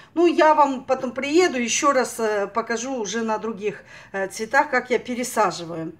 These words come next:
Э, почему я именно сейчас вам хочу все-таки рассказать? Потому что сейчас февраль, вот конец февраля,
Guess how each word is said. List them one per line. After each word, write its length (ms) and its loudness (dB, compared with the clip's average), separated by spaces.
Э, 340 -4
почему 380 2
я 220 6
именно 360 8
сейчас 480 2
вам 200 4
хочу 480 0
все-таки 460 -2
рассказать? 760 0
Потому 300 6
что 200 2
сейчас 340 2
февраль, 440 6
вот 140 4
конец 360 4
февраля, 640 4